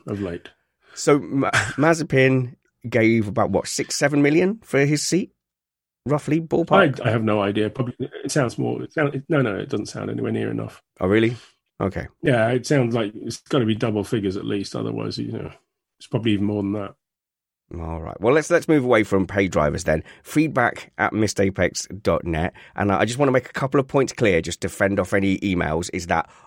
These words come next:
Speaker 2: I wasn't saying Alonso, Ocon, et cetera were paid drivers. I'm saying is that people make the argument, "Oh, all drivers are paid drivers." So my definition is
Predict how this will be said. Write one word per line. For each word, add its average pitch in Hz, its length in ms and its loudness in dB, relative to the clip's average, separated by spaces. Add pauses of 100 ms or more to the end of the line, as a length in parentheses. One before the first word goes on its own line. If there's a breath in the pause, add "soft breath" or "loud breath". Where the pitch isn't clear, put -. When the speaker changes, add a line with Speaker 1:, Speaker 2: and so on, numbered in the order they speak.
(100)
Speaker 2:
I 120 220 4
wasn't 117 360 2
saying 80 380 0
Alonso, 80 640 2 (760 soft breath)
Ocon, 80 340 -2
et - 120 -6
cetera - 300 -2
were 80 160 0
paid 90 260 -2
drivers. 78 400 -2 (120)
I'm 101 100 0
saying 95 240 2
is 82 120 -2
that - 220 -4
people 98 240 -4
make 90 180 -4
the 87 80 -2
argument, 80 400 0 (220 loud breath)
"Oh, 131 180 2
all 127 240 4
drivers 78 360 0
are 90 40 -12
paid 87 240 -2
drivers." - 360 -10 (260)
So 117 100 -2
my 147 280 2
definition 101 600 -2 (540)
is 82 320 -4